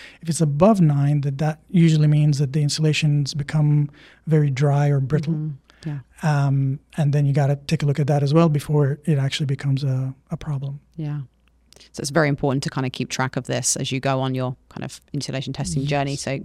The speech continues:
Speaker 2: it can really affect the way you see your asset, I guess.
Speaker 1: Absolutely. 'Cause with insulation resistance testing, um,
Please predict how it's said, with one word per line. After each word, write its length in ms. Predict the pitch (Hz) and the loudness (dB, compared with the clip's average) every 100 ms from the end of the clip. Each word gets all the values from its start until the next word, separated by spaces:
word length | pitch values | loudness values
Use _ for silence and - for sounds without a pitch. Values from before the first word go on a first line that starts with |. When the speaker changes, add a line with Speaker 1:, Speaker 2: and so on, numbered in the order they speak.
| - | -10
Speaker 2:
it 120 | 160 | -4
can 160 | 165 151 | 0 0
really 220 | 151 147 | 0 -2
affect 540 | 143 - - - - - | -2 -2 -4 -8 -10 -4
the 80 | 156 | -2
way 160 | 139 | 0
you 160 | 139 139 | -2 -4
see 180 | - 135 | -2 -2
your 120 | 131 | -2
asset, 340 | 147 - - - | -2 -2 -2 -4
I 80 | - | -4
guess. 340 | 64 - - | -6 -6 -6
Speaker 1:
Absolutely. 600 | 165 156 - 143 139 127 | -2 -2 0 0 0 -2
'Cause 380 | 131 170 151 - - - | 0 0 0 -4 -10 0
with 180 | 175 165 | 2 4
insulation 440 | 165 185 190 190 | 2 2 2 4
resistance 360 | 156 165 170 147 | 4 4 2 2
testing, 580 | 147 151 - 147 143 151 _ - | 0 -2 0 2 2 -2 _ -4
um, 540 | 147 143 143 143 135 | 0 2 2 2 -2